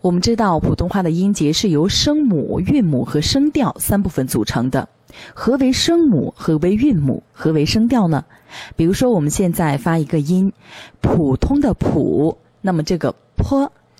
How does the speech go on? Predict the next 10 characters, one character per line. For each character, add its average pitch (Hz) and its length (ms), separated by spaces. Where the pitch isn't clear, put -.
就 - 220
是 131 400
声 302 400
母， 208 400
乌 277 340
韵 277 200
母， 139 460
普 147 680
三 285 340
声， 202 320